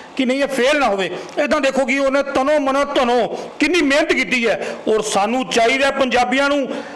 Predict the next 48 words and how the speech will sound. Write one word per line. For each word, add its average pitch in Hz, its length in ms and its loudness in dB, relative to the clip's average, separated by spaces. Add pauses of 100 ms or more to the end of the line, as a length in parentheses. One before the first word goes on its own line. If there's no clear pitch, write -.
(120)
ਅਸੀਂ 240 180 0
ਪੰਜਾਬੀ 233 520 0
ਹਿੰਦੂ 254 300 -2
ਦੇਖੋ 240 440 2 (240)
ਸਾਡੇ 233 320 2
ਦਿਲ 262 160 2
ਤੇ 285 120 0
ਵੈਸੇ 247 200 2
ਬੜੇ 294 160 2
ਖੁੱਲ੍ਹੇ 254 320 2
ਆ, - 80 0 (420)
ਠੀਕ 208 120 -2
ਹੈ 285 40 0
ਨਾ 320 80 0
ਜੀ, 277 80 -2
ਚਾਹੇ 247 140 2
ਮੇਰੇ 247 180 2
ਪੰਜਾਬੀ 226 400 0
ਭਰਾ 233 280 2
ਜਿੰਨੇ 226 240 0
ਵੀ 247 120 -2
ਹੋਣ 202 260 -2 (240)
ਸਾਰਿਆਂ 302 400 2
ਦੇ 285 120 0
ਦਿਲ 285 120 0
ਖੁੱਲ੍ਹੇ 254 240 0
ਨੇ, 214 160 -2 (320)
ਮਤਲਬ 277 180 0
ਉਹ 285 340 0
ਵੈਲਕਮ 320 520 2
ਕਰਦੇ, 285 260 0
ਸਵਾਗਤ 269 380 0
ਕਰਦੇ 269 300 2
ਆ 208 80 4 (380)
ਕਿ 262 100 2
ਇੱਕ 269 180 0
ਫਿਲਮ 240 380 0
ਆ 233 120 4
ਰਹੀ 254 120 0
ਹੈ 269 60 2
ਬੜੀ 226 320 -2
ਵਧੀਆ 233 300 0
ਮੇਰੀ 240 360 -2 (380)
ਭੈਣ 233 220 2
ਦੀ, 180 280 -4 (320)
ਕੰਗਨਾ 247 300 2
ਰਣੌਤ 214 300 0
ਦੀ। 180 220 -4